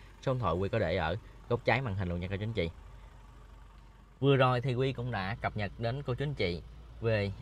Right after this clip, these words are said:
à, giá bán, về khuyến mãi, giá lăn bánh và tạm tính góp trả trước của Hyundai Palisade, bao gồm bốn phiên bản nha. Bản X Blue Seal bảy ghế, X Blue Seal sáu ghế, bản Rated bảy ghế và bản Rated sáu ghế. Rồi, cô chú anh chị cần, à,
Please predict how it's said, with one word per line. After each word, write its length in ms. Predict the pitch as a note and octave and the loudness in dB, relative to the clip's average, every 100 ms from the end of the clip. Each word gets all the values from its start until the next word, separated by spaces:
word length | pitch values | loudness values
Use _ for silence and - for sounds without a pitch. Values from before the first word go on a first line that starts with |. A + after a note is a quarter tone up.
| - | -8
à, 300 | G2+ G2 F#2+ | -4 -2 -2
giá 280 | F#2+ A2 B2+ | -2 0 2
bán, 400 | B2+ B2 D#3 E3+ | 2 2 0 -2
về 160 | G#2+ | -2
khuyến 360 | F2+ - D3 D3 | -2 -4 -4 -2
mãi, 360 | G2 G#1+ F2+ D#3+ - - - | -2 -4 -6 -6 -10 -18 -8
giá 140 | B2 C#3 | 0 2
lăn 220 | B2+ A#2+ | 2 2
bánh 280 | A#2+ E3 G#3+ - | 2 2 -6 -4
và 180 | A2 | -2
tạm 320 | F#2 D#2 B1+ F#2+ | -2 -6 -8 -6
tính 360 | A#2+ C#3+ E3 | -4 -4 -4
góp 180 | C#3+ E3 - | -2 -2 -4
trả 120 | C2+ | -8
trước 280 | - C#3+ F#3+ - - - - | -2 -2 -2 -8 -18 -16 -2
của 140 | G2 | 0
Hyundai 360 | B2 A2+ A2 G#2 | 2 2 2 2
Palisade, 480 | G#2+ G#2 - C#3 - | 0 0 0 -2 -2
bao 120 | A2 | -4
gồm 200 | G#2 F#2+ | -2 0
bốn 160 | F#2+ C#3 | 0 0
phiên 180 | C#3+ G#2 | 0 0
bản 220 | A1+ C3 | -2 0
nha. 140 | C3 A#2 - - - | -2 -4 -10 -16 -4
Bản 240 | G2 A2 | -2 -2
X 160 | F#2 - | -4 0
Blue 180 | A#2 A2+ | 0 0
Seal 280 | - A#2+ A2 | 2 2 2
bảy 200 | D2+ E2 | 0 -2
ghế, 320 | G#2 A2+ D#3 - | 0 0 0 -4
X 40 | F#2+ - | -8 -4
Blue 180 | A2 G#2+ | -2 -2
Seal 220 | A2 A2 | -2 -2
sáu 220 | - A#2 | 0 -2
ghế, 340 | B2+ A#2 C3 F3 - - - - | 2 4 4 2 -8 -16 -16 -4
bản 180 | E2+ A2+ | -2 0
Rated 300 | D3+ - G2+ | 0 0 0
bảy 180 | F#2+ F#2+ | 2 2
ghế 300 | G#2+ A#2+ C#3+ D#3 | 4 4 2 0
và 120 | F2 | -4
bản 280 | E2 G#2+ C3+ | -2 -4 -2
Rated 300 | C#3 C#3 G2 - | -2 0 0 -2
sáu 220 | - A2 | -2 0
ghế. 280 | A2+ A2 D3+ - - - - - | 2 0 -2 -6 -16 -16 -16 4
Rồi, 160 | B2+ C3 - | 6 6 4
cô 100 | D3 | 2
chú 80 | |
anh 120 | E3+ F3+ | 2 2
chị 200 | G2 G#2 | 2 2
cần, 360 | A2 G#2+ G#2+ | 0 0 0
à, 360 | G#2+ G2+ F#2+ | 0 0 0